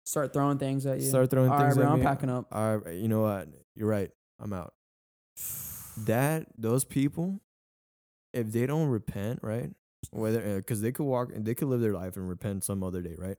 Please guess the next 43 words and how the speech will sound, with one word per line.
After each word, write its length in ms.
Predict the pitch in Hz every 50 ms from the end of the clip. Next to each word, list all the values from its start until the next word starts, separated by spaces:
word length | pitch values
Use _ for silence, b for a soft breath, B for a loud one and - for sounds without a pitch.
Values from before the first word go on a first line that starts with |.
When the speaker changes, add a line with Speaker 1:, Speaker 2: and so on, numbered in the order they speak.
| _ _
Speaker 1:
Yeah. 180 | - 139 131 139 135 - _ _ _ _ _ _ _ _ _ _ _
Speaker 2:
But 300 | - 104 101 104 - - _ _ _ _ -
Speaker 1:
Hopefully. 400 | 135 139 - - 113 120 123 123
Speaker 2:
hopefully, 440 | 123 - - 98 90 90 85 80 78
right? 260 | 78 90 98 101 - - _ _ _ _ _ _ _ _ _
If 140 | 98 98 95
those 240 | 95 98 110 127 -
people 380 | - - 123 120 120 113 101 95
end 200 | 87 95 98 107
up 200 | 104 95 95 -
dying, 600 | - - - 78 87 95 104 113 127 135 139 147 - _ _ _ _ _ _ _ _ _ _ _ _ _ _ _ _ _ _ - 113 - -
they, 180 | 117 107 110 120 - 117 110
that 400 | - 110 110 120 131 135 127 117
judgment 480 | 117 - 110 107 120 131 143 147 151 151
day, 300 | 151 156 165 180 185 - _ _ _ _ _ _ _
according 320 | - 107 - - 110 123 143
to 100 | - 151
the 60 | 135
Bible, 280 | 120 101 95 95 92 90
will 80 | 90
be 260 | 104 107 107 104 95 90 - _ _ -
way 380 | 92 95 95 98 101 110 120
worse 500 | 120 110 101 98 98 82 76 - - - - - - - - - - _
than 160 | - 110 101
the 100 | 98 95
judgment 520 | 95 95 - 98 95 104 107 113 110 110 110
that 120 | 98 90 -
Sodom 260 | - 98 98 98 95
and 80 | 98 90
Gomorrah 360 | - 90 90 92 92 92 92
received. 460 | 92 87 85 - - 85 87 80 -
Speaker 1:
Does 120 | - 151 135
that 180 | 160 180 202
go 180 | 196 262 277 285
as 140 | 269 226 -
far 340 | - - 127 127 135 143 143
as 140 | 143 135 135
even, 220 | 143 135 139 131
like, 300 | 127 127 123 - - -
posting 360 | - - 143 135 131 - 156
on 100 | 139 127
social 280 | 123 - 127 123 - 131
media? 340 | 123 120 117 123 127 131